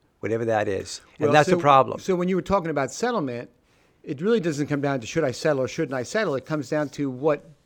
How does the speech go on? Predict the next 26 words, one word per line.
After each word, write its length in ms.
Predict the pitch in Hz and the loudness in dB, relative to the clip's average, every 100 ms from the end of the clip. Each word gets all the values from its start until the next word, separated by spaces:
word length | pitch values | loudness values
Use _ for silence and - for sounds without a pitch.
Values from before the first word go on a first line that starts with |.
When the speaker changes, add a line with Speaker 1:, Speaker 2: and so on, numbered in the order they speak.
| _ | _
Speaker 2:
do 80 | 160 | -2
you 100 | 147 | 0
have 280 | 123 156 180 | 0 -2 -2
in 40 | |
terms 280 | - 143 135 | -4 -4 -4
of 80 | 117 | -2
all 140 | 135 | 0
that 280 | 120 117 120 | 0 -4 -4
background, 560 | 160 208 - 92 - - _ _ _ | -2 -2 -2 -12 -12 -18 _ _ _
right? 280 | 117 180 247 - | -2 -2 -4 -6
Speaker 1:
Right. 280 | 107 123 - - | -6 -6 -8 -6
Speaker 2:
Like 140 | - | -2
if 80 | 139 | 0
you 80 | 139 | 0
have 420 | 127 214 151 - - | 0 -2 -4 -10 -8
background 460 | 143 190 - 117 110 | -2 -2 -2 -6 -4
that 160 | 113 131 | -6 -6
indicates 520 | 139 147 131 113 - | -6 -4 -2 -4 -4
that 140 | 117 | -6
there 140 | 123 120 | -6 -6
was 380 | 117 101 - - - | -6 -8 -12 -8 6
Speaker 1:
Documented 680 | 143 147 156 147 143 143 | 6 6 4 2 2 2
background. 580 | 131 127 - 110 98 95 | 4 4 4 -2 -4 -6
Speaker 2:
performance 540 | - 143 165 165 147 | -10 -4 -2 -2 -2
issues, 800 | 165 143 156 156 156 147 147 - | -4 -4 -2 -2 0 0 -2 -6
tardiness, 960 | - 151 156 151 151 147 135 - - | -6 0 0 0 -2 -2 -4 -8 -12